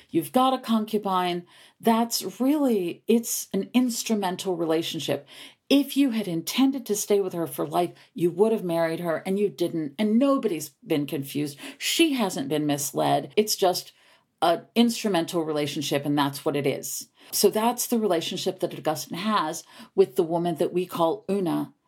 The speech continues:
which again is just the Latin word for someone, which is how Augustine refers to her. Again, he doesn't give us her name. So Augustine's relationship with Una is long-standing.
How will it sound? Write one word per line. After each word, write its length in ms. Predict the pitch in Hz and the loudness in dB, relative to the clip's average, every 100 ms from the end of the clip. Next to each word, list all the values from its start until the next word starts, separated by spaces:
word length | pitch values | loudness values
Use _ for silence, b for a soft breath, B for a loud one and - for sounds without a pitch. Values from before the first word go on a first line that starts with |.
| _ | _
which 160 | 175 160 | -8 -8
again 340 | 143 170 160 | -4 -4 -4
is 140 | 156 - | -4 -6
just 240 | 185 - | -6 -4
the 80 | 170 | -4
Latin 380 | 160 160 165 165 | -2 -4 -4 -4
word 260 | 165 160 | -4 -6
for 160 | - 160 | -8 -6
someone, 760 | - - 170 160 151 147 151 B B B | -4 -4 -4 -2 -4 -4 -6 B B B
which 100 | 151 | -6
is 120 | 165 | -6
how 180 | 165 151 | -4 -4
Augustine 420 | 147 147 - 156 | -2 -4 -4 -6
refers 380 | 139 139 147 139 | -6 -6 -6 -4
to 80 | 151 | -2
her. 260 | 170 151 - | -2 -2 -6
Again, 260 | 143 160 156 | -4 -2 -2
he 140 | 156 | -4
doesn't 240 | 147 139 | -6 -4
give 140 | 139 135 | -4 -4
us 100 | 135 | -4
her 140 | 143 | -4
name. 320 | 156 156 139 139 - | -4 -4 -4 -8 -6
So 520 | - 240 220 208 202 _ b b - | 0 2 4 2 0 _ b b 0
Augustine's 500 | 247 262 285 262 - | 2 2 2 0 0
relationship 560 | 214 208 202 202 196 | 2 2 0 -4 -2
with 180 | 202 202 - | -2 -2 2
Una 340 | 302 269 175 - | 2 2 -2 -4
is 160 | 170 | -4
long-standing. 880 | 185 175 170 - 247 285 311 349 | -2 -2 -4 -2 2 2 0 -4